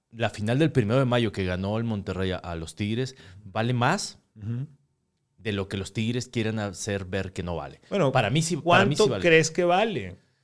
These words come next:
Speaker 1: <laughs>
Speaker 2: ¿Qué, cu-, cu-, cuál
Speaker 1: Es, es,
Speaker 2: fue,
Speaker 1: bueno, es
Speaker 2: cuál
Speaker 1: subjetivo
Speaker 2: fue,
Speaker 1: porque es
Speaker 2: cuál
Speaker 1: pensamiento
Speaker 2: fue
Speaker 1: de cada
Speaker 2: eso?
Speaker 1: uno.
Speaker 2: Eh, ¿de qué subjetivo es
Speaker 1: Es,
Speaker 2: subjetivo?
Speaker 1: es,
Speaker 2: De
Speaker 1: es
Speaker 2: hecho, todo lo que se va a decir aquí, menos tu información exclusiva, es
Speaker 1: Es, sí,
Speaker 2: subjetivo,
Speaker 1: ju-,
Speaker 2: güey.
Speaker 1: sí, su-, es
Speaker 2: Es la
Speaker 1: subjetivo.
Speaker 2: verdad, güey.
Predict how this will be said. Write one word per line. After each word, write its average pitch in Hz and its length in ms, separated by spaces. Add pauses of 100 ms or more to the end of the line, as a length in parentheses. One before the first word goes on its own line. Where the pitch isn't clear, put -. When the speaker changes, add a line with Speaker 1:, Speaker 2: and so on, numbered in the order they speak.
(320)
Speaker 1:
<laughs> 101 460
Speaker 2:
¿Qué, 196 280
cu-, 208 200
cu-, 240 300
cuál 240 160
Speaker 1:
Es, 247 80
es, - 60
Speaker 2:
fue, 240 180
Speaker 1:
bueno, 151 220
es 175 100
Speaker 2:
cuál 214 200
Speaker 1:
subjetivo 208 200
Speaker 2:
fue, 226 140
Speaker 1:
porque 135 160
es 151 60
Speaker 2:
cuál 208 240
Speaker 1:
pensamiento 202 380
Speaker 2:
fue 143 40
Speaker 1:
de 175 120
cada 127 120
Speaker 2:
eso? 117 80
Speaker 1:
uno. 101 160
Speaker 2:
Eh, 202 140
¿de 208 120
qué 277 120
subjetivo 226 460
es 208 80
Speaker 1:
Es, 156 80
Speaker 2:
subjetivo? 131 400
Speaker 1:
es, 147 60
Speaker 2:
De 208 60
Speaker 1:
es 202 60
Speaker 2:
hecho, 175 180
todo 262 320
lo 240 100
que 185 80
se 147 120
va 156 100
a - 20
decir 180 260
aquí, 165 300
menos 170 540
tu 156 100
información 135 840
exclusiva, 160 640
es 139 220
Speaker 1:
Es, 151 240
sí, - 140
Speaker 2:
subjetivo, 240 180
Speaker 1:
ju-, 101 60
Speaker 2:
güey. 104 200
Speaker 1:
sí, 135 160
su-, 156 140
es 156 240
Speaker 2:
Es - 0
la 214 260
Speaker 1:
subjetivo. 262 60
Speaker 2:
verdad, 262 380
güey. 117 200